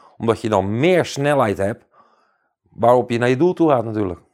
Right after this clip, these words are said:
Dat is eigenlijk een beetje het, het, het verhaal. Maar ja, ik zeg het, ik doe het al, eh, ja, misschien dertig jaar.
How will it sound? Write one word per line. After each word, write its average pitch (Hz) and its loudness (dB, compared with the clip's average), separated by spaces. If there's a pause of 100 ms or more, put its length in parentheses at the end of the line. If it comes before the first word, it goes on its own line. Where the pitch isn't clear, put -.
(420)
Dat - -4
is 120 -10
eigenlijk 104 0
een 107 -8
beetje 104 -6
het, - -8
het, 90 -16
het 107 -6
verhaal. 104 -2 (500)
Maar - -6
ja, 123 -2
ik 120 -4
zeg 131 0
het, 127 -2
ik 110 -6
doe 120 -2
het 120 -4
al, 120 4
eh, 117 2 (840)
ja, 101 -2
misschien 113 -6
dertig 113 -2
jaar. 127 -4